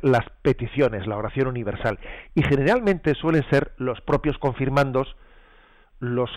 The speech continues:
que suelen hacer esas peticiones, ¿no? Entonces a mí me suele gustar, con frecuencia lo hago, eh, recurro a este texto de Romanos ocho veintiséis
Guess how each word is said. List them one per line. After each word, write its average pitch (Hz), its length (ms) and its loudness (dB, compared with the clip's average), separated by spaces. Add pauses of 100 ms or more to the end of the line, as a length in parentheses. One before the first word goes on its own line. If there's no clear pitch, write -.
que 117 720 2 (360)
suelen 131 480 2
hacer 131 300 2
esas 135 280 4
peticiones, 127 680 0
¿no? 139 140 -8 (320)
Entonces 127 200 -8
a 135 40 -2
mí 165 80 -2
me 202 120 0
suele 190 360 2 (460)
gustar, 131 680 0 (460)
con 123 140 -4
frecuencia 135 440 0
lo 127 100 2
hago, 123 560 -2
eh, 101 420 -4 (380)
recurro 147 460 0
a - 20 6
este 135 220 2
texto 135 300 0
de 120 80 -2
Romanos 127 460 -2
ocho 135 220 -6
veintiséis 131 480 0